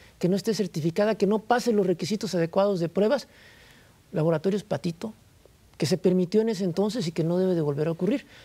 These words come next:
Pero además debe de haber una supervisión en la aplicación de medicamentos. Esto ya es en contacto con la Secretaría de Salud. Ellos cuando reciben los lotes,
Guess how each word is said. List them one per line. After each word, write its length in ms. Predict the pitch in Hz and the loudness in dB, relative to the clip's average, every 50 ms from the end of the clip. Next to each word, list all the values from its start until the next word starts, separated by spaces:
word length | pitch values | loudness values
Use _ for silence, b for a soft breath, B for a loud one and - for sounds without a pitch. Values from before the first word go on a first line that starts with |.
| B - | B 2
Pero 160 | 208 196 185 | 4 4 4
además 240 | 180 185 226 247 233 | 4 2 2 2 4
debe 120 | 269 262 | 4 4
de 60 | 247 | 4
haber 160 | 226 226 233 | 4 4 4
una 140 | 247 254 254 | 2 2 0
supervisión 800 | - - 277 302 - - 277 277 269 247 233 175 - 247 247 262 | 2 2 2 2 4 4 4 4 4 0 -6 -2 0 0 2 2
en 60 | 247 | 2
la 60 | 233 | 0
aplicación 460 | 208 - 202 170 202 170 - 208 202 | 0 0 0 0 0 -2 -2 0 0
de 80 | 208 208 | 0 2
medicamentos. 680 | 208 208 202 208 202 214 202 214 240 262 226 208 180 - | 2 0 0 0 0 0 0 0 -2 -2 -4 -8 -4 0
Esto 240 | 226 214 190 - 254 | 0 0 2 2 2
ya 280 | 233 233 226 220 220 226 | 4 4 4 4 4 4
es 220 | 240 233 - - B B B B - | 2 2 0 -6 B B B B -6
en 60 | 190 | -2
contacto 420 | 160 185 175 160 208 - - 226 196 | -2 0 0 2 0 0 0 -4 -4
con 140 | - 190 | -2 -4
la 80 | 180 170 | -4 -4
Secretaría 560 | - 175 165 - 160 - - 170 156 170 175 | -4 -4 -4 -4 -6 -4 -2 -2 -2 0 -2
de 80 | 190 185 | -2 -2
Salud. 320 | - 190 208 269 311 - 185 | -2 -2 -2 -2 -2 0 0
Ellos 220 | 190 208 226 202 | 0 0 0 -2
cuando 260 | - 196 175 170 165 | -2 -2 -2 -2 -2
reciben 340 | 160 156 - 202 196 220 254 | -4 -4 -4 -2 -2 -2 -2
los 100 | 269 240 | -2 0
lotes, 420 | 240 233 214 220 - 220 - - | 2 0 0 0 -4 -8 -8 -10